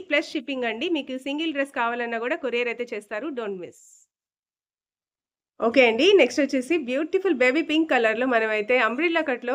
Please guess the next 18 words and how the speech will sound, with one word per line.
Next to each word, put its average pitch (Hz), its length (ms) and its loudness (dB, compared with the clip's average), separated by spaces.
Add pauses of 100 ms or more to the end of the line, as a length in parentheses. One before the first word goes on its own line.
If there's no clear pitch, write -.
త్రీ 320 220 -2
పీస్ 349 220 0
సెట్ 247 180 0
అయితే 226 200 0
చూస్తున్నామండి. 214 720 -2
కలర్ 247 340 0
అయితే 247 240 -2
చాలా 262 360 0
చాలా 247 260 -2
ప్రిటీగా 220 460 -6
ఉంది. 208 240 -2
ఒకసారి 240 460 -2
త్రీ 262 180 -10
పీస్ 277 200 -8
సెట్ 220 300 -6 (540)
చూసేద్దాము. 226 680 -4
ప్యూర్ 262 500 -2
కాటన్‌లో 214 580 0